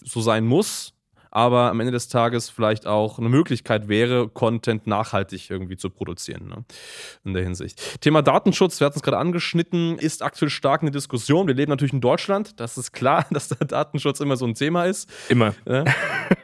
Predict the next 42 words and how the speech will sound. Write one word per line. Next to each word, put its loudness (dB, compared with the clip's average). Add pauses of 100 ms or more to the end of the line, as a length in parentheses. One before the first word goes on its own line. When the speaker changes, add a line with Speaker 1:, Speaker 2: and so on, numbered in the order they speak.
Speaker 1:
Ja, 4
es -2
geht 2
halt 4
darum, 4
dass 0
einfach 2
das -4
A 4
eine, -2
keine 0
europäische 0
oder -2
deutsche 0
App -2
ist. -4
Ist -16
klar, 2
wenn 0
das, -2
äh, 0
von -4
Amerika -2
kommt, -2
dann -2
wird -2
es -8
immer -2
heiß -2
diskutiert. -4 (320)
Das -4
Thema 0
Aufnehmen 2
wird -6
heiß -2
diskutiert. -4 (280)
Aktuell 0
ist -2
es -8
zum -2
Beispiel 0
so, 0